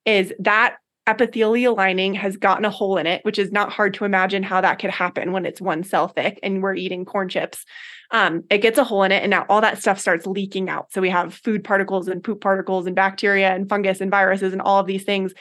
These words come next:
leaking out into our body cavity. And then our immune system, which is designed to keep us safe and make sure that foreign invaders don't get where they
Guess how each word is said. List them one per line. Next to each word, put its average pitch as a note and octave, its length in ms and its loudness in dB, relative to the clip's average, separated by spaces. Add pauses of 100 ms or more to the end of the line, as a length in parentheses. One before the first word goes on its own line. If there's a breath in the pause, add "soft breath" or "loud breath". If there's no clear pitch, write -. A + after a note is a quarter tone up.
(280 loud breath)
leaking A#3 440 2
out F#3 140 2
into F#3+ 160 -6
our F3+ 100 2
body G#3 240 2
cavity. F#3 480 -2 (420 loud breath)
And A3+ 220 4
then A3+ 220 4 (100)
our G3 160 6
immune C4 380 4
system, - 480 -2
which G#3 160 0
is G3 160 0
designed G3+ 600 0 (140)
to G3 220 2 (120)
keep B3 240 0
us F#3+ 220 0
safe A#3 500 -2
and G3+ 140 -2
make G3 160 -4
sure G#3 160 -2
that G3+ 260 -2
foreign G#3+ 280 -2
invaders F#3+ 580 0
don't F#3+ 300 0
get G3+ 160 0
where G3 140 0
they F3+ 340 -2